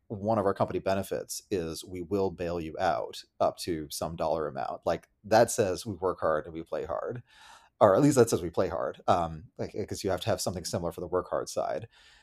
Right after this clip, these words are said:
And if it's like, if we, you know, if we're not just a company, but we're also a family, does that mean, like, if you become disabled and can't work, the company's just gonna pay your salary indefinitely? Like, that would make a statement. I think a lot of people might be annoyed if they were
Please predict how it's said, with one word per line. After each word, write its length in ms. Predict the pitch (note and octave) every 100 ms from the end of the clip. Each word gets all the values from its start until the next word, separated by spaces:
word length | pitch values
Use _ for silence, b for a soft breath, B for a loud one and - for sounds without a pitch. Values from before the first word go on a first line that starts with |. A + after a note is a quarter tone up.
| b
And 160 | C3 A2
if 80 | G#2
it's 160 | A#2
like, 320 | B2+ G2+ F#2 _ -
if 120 | F#2+
we, 520 | G#2+ A2 G#2 G2+ G2 F#2+
you 60 |
know, 160 | F#2+ F#2
if 160 | A2+ A#2
we're 420 | A2+ A2 G2+ F2
not 240 | A#2 G2+
just 160 | F#2+ -
a 40 |
company, 400 | - C#3+ C#3 B2
but 100 | G#2
we're 140 | G#2 G2
also 200 | F2 F#2
a 60 |
family, 600 | F#2+ D3 C#3+ B2+ A2+ G#2+ G#2
does 140 | A2
that 140 | A2+
mean, 200 | A2+ G#2+
like, 340 | F#2+ F#2 F2 - _ _ -
if 120 | F#2+
you 460 | F2+ G#2+ G#2 G2 F2+
become 280 | G2+ A2 F2+
disabled 420 | F2+ F#2+ F#2 F#2+
and 80 | E2+
can't 240 | F#2+ -
work, 160 | F#2 -
the 60 |
company's 260 | - F2+ E2
just 120 | -
gonna 120 | F2+
pay 120 | -
your 100 | E2
salary 340 | D#2 F2 D#2 E2+
indefinitely? 480 | D#2+ F2+ C#3 E3 G3
Like, 260 | C#3 F2+ b b b b -
that 200 | A#2+ C#3+
would 220 | D#3+ A#2
make 200 | A#2 C3+
a 80 | A2+
statement. 560 | - - E3 F#2+ D#2+ -
I 40 | A2
think 140 | A2
a 40 | A2+
lot 220 | G2 G#2+
of 60 | G#2
people 240 | A2 G2+
might 180 | F#2+ F2+
be 80 | F#2+
annoyed 380 | F2 G2 F#2
if 100 | F2
they 120 | F2 F#2
were 280 | F2 E2+